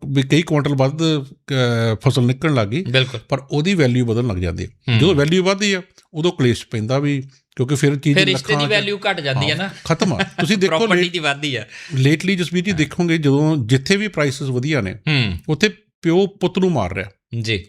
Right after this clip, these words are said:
Speaker 1: ਪੁੱਤ ਪਿਓ ਨੂੰ ਮਾਰ ਰਿਹਾ, ਭਰਾ ਭਰਾ ਨੂੰ ਮਾਰ ਰਿਹਾ।
Speaker 2: ਹੂੰ।
Speaker 1: ਸੋ ਇਹ ਇੱਕ ਤਰਾਸਦੀ ਆ,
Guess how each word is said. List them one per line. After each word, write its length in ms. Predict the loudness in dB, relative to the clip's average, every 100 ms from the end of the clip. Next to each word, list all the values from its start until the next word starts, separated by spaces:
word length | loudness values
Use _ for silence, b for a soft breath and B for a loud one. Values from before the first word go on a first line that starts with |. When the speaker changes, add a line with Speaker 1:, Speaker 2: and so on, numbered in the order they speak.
| _ _ _ _ _ _ _ _ _ _ -20 _
Speaker 1:
ਪੁੱਤ 180 | 0 0
ਪਿਓ 240 | 2 2
ਨੂੰ 120 | 4 2
ਮਾਰ 220 | 0 -2
ਰਿਹਾ, 180 | -4 -8 _ _ _
ਭਰਾ 240 | 0 2 0
ਭਰਾ 300 | 0 0 0
ਨੂੰ 140 | -2
ਮਾਰ 200 | -4 -6
ਰਿਹਾ। 100 | -10
Speaker 2:
ਹੂੰ। 360 | -14 _ -4 0
Speaker 1:
ਸੋ 240 | 0 0 2
ਇਹ 120 | 0 2
ਇੱਕ 320 | 0 -2 -8
ਤਰਾਸਦੀ 600 | -4 0 0 0 -2
ਆ, 40 | -4